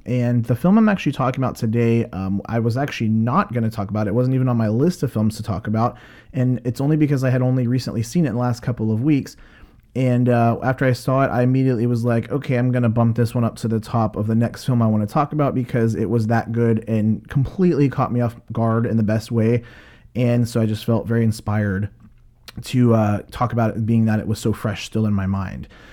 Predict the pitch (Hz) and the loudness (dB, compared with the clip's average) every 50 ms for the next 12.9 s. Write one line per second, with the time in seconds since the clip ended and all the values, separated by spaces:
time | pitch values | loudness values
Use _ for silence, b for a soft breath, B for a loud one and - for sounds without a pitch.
0 | B B B - - - 135 131 123 123 120 113 127 120 - 185 208 269 302 294 | B B B -10 -4 0 4 4 6 4 4 2 0 0 2 2 4 4 4 4
1 | 247 240 214 180 151 139 127 117 - - 120 117 113 123 120 120 - 127 117 110 | 4 4 4 4 4 4 2 0 -2 -2 -2 -2 0 0 -2 -2 0 0 0 2
2 | 113 113 113 113 - - 107 110 110 113 107 110 90 113 - - 123 123 117 - | 2 2 2 0 0 0 0 0 2 0 0 0 -2 -4 -2 -2 -2 -2 0 0
3 | 120 113 - - 131 120 123 120 113 117 113 113 - 120 117 - - - - - | 0 -2 0 0 0 0 0 0 0 0 -2 -2 -2 -2 -4 -4 -6 -10 -6 -2
4 | 143 123 120 113 101 - - - - 113 123 131 131 127 - - 117 113 107 107 | 0 2 2 0 0 -2 -6 -8 -6 -4 -2 -2 -2 -2 -2 -2 0 0 0 0
5 | 104 87 117 123 135 127 - 107 104 92 101 139 151 - - - B B B B | -2 -2 -2 -2 -2 -2 -2 -4 -4 -2 -2 -2 -4 -6 -10 -18 B B B B
6 | B B B B 123 131 123 - - - 131 135 131 135 131 127 120 - - - | B B B B -2 -2 -2 -2 -6 -4 -2 0 2 2 2 0 0 -4 -6 -4
7 | 117 120 120 117 117 117 113 113 - 147 139 147 147 147 143 135 123 - 123 127 | -2 0 2 2 2 2 0 0 0 0 2 2 2 2 0 -2 -2 -2 -2 0
8 | 120 120 113 113 117 117 120 120 120 117 113 - 123 113 113 117 117 110 110 117 | 2 2 2 2 2 2 2 2 0 0 -2 -2 -2 -4 -2 -2 0 0 2 2
9 | 113 107 - 123 117 117 123 120 113 - 120 107 117 113 110 110 - 117 107 107 | 0 2 2 0 2 2 0 0 0 -2 -2 -2 0 -2 -2 -2 -2 -2 -2 -2
10 | 104 - - 87 92 92 - - - - 101 98 143 147 127 - - 139 131 127 | -2 -4 -6 -6 -6 -6 -6 -8 -6 -6 -4 0 0 0 0 0 -2 0 0 0
11 | 123 113 110 110 113 113 117 123 120 117 117 113 113 113 113 113 113 113 107 - | 0 0 0 0 0 2 2 2 2 2 2 2 2 2 2 2 2 0 0 -2
12 | 101 104 101 104 104 - 107 101 - - 110 107 113 117 123 131 127 | -4 -2 -2 -2 -4 -4 -6 -8 -6 -4 -2 -2 0 0 0 -2 -4